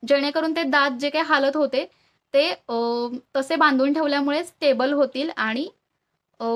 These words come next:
हालायचे बंद होतील, ठीक आहे? so मी एवढंच सांगू शकते, कारण मला त्यातलं एवढं फार नॉलेज नाहीये. so अशा पद्धतीने ती, अ, तार वगैरे बसवली होती आणि ती तार त्यांनी सांगितलं होतं की दोन महिन्यांपर्यंत आपण ठेवूयात,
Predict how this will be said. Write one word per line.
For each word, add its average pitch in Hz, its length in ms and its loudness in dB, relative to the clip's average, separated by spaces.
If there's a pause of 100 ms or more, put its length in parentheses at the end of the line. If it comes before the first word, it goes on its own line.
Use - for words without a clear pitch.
(400)
हालायचे 269 480 0
बंद 320 280 2
होतील, 247 320 -2 (260)
ठीक 269 160 -10
आहे? 240 200 -8 (600)
so 233 140 -2
मी 262 80 0
एवढंच 262 260 0
सांगू 240 220 -2
शकते, 226 280 -10
कारण 220 140 -4
मला 226 200 -4
त्यातलं 233 280 -6
एवढं 226 240 -4
फार 240 140 -2
नॉलेज 226 360 -2
नाहीये. 233 320 -6 (320)
so 269 60 4
अशा 277 200 2
पद्धतीने 277 480 0
ती, 294 340 -4
अ, 233 60 -4 (380)
तार 240 200 4
वगैरे 247 260 0
बसवली 277 440 2
होती 226 300 -8 (160)
आणि 277 300 4
ती 349 140 -2
तार 285 260 2
त्यांनी 285 260 -2
सांगितलं 294 440 -2
होतं 294 200 0
की 277 140 -4
दोन 294 240 2
महिन्यांपर्यंत 269 600 2
आपण 269 280 -2
ठेवूयात, 330 400 0